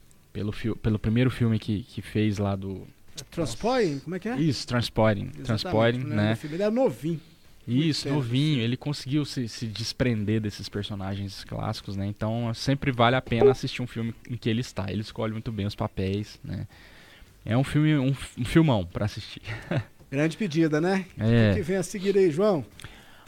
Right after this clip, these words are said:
Speaker 1: Bom, o segundo é, é, é uma recomendação, assim, é,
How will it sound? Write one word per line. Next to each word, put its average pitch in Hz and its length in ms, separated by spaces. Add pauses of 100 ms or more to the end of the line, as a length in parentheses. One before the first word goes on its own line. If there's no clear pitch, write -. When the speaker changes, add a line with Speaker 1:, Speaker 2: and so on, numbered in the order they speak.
Speaker 1:
Bom, 151 160
o 147 40
segundo 151 580
é, 113 840
é, - 40
é 117 60
uma 120 140
recomendação, 117 960
assim, 113 360 (280)
é, - 360